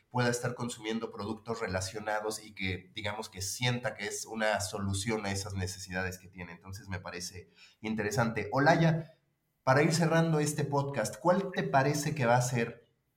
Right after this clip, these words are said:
el tema de conversación más profundo o más consistente durante el veinte veintitrés en lo que respecta a inteligencia artificial? Porque digamos que ahorita, con Lensa, con chat G P T, se puso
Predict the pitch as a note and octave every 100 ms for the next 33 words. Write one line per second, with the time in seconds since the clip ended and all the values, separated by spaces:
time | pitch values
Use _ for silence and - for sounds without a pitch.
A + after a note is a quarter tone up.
0 | _ _ _ _ B2 B2+ B2 C#3+ D3 D3+
1 | C3+ - A#2+ A2 G#2+ G#2+ A2+ - B2+ B2
2 | B2 B2 B2 - B2 A2 - C3+ B2 A2
3 | G2 G2+ A2+ B2+ - A#2+ A#2 G#2+ G2 -
4 | A2 A2 G#2+ G2 G2 _ _ _ - A#2
5 | A2+ A2+ G#2 A2+ A#2+ A#2+ G#2 G2+ G2+ G#2+
6 | A2 A2 G2+ F#2+ G2 G2 G#2+ A2+ A#2+ A2
7 | G2 G2 A2 A2 A2 G2+ G#2 G#2+ A#2 A2
8 | A#2 A2 B2 B2 E3+ F#3+ F#3+ B2+ C#3 D#3+
9 | B2 A2 - - _ _ _ _ - B2+
10 | A#2+ C3 D3+ D3+ B2+ A#2+ G2+ G2 - _
11 | _ _ - A#2 A2+ C#3 B2+ B2+ B2+ A2+
12 | G#2+ C3 B2 - - _ _ _ _ -
13 | - C3+ D3+ F#3+ - D3+ F#3+ -